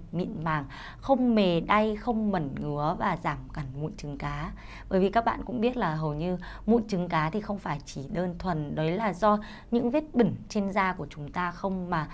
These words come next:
đôi lúc nó sẽ còn là do cơ thể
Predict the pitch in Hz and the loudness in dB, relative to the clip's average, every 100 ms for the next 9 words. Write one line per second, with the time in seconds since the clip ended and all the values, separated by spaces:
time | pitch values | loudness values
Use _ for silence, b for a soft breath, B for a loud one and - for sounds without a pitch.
0 | B B 226 277 277 277 359 - - B | B B 6 8 10 8 6 4 -12 B
1 | B 175 165 165 - 190 - 202 156 143 | B 2 2 0 -6 -8 -2 -2 -2 -4
2 | 147 151 185 180 175 185 - 202 202 202 | -8 -4 0 2 2 0 2 4 4 0